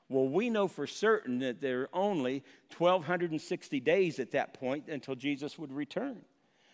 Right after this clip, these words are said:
But we don't know when Jesus is going to return. It means imminent. It means soon. When you read John writing in Revelation, these things will take place quickly. It doesn't mean that they will take place calendar quickly, but when they begin to happen,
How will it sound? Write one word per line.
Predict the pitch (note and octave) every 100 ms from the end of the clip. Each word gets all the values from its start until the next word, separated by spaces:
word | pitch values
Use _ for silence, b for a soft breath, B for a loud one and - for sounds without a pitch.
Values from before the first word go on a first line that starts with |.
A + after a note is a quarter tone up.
| b b -
But | E3+ F3
we | F3+
don't | G3 A#3+ G#3+
know | G3
when | D#3+ F3 D3
Jesus | D#3 C#3+ E3+ -
is | D#3+
going | D#3 D#3+ E3
to |
return. | D#3+ F3+ - A3 G#3 B2+ - b b b b
It | F3+ F3
means | F3 E3 - - _ F#3
imminent. | G3+ E3+ A2 - D3+
It |
means | D3+ D#3+ D#3 C#3
soon. | - - G3+ G3 B2+ G2+ B B
When | E3 D#3+
you | D#3
read | F#3+ F#3+
John | C#3+ F#3 F#3+
writing | F3+ F3+ F3
in | E3+
Revelation, | F3 D#3 E3+ F3 D#3
these | D#3 D3+
things | E3+ D3+
will | C#3
take | - D#3+ -
place | D3+ C#3 -
quickly. | - A3+ - C#3+ C3 B B
It | C3+
doesn't | F#3 F#3+ F3+ E3
mean | D#3 C#3 B B B -
that | D#3 D3+
they | D#3
will | C#3+
take | C#3 D3+ -
place | D#3+ C#3 -
calendar | - A3 B3+ G3+ C#3 B2+
quickly, | - A#2+ - A#2+ B2+ B B -
but | C3+
when | C#3 D3
they | D#3
begin | C3 C3+ D#3+ D3+
to |
happen, | C3+ F3+ E3+ C#3 A#2+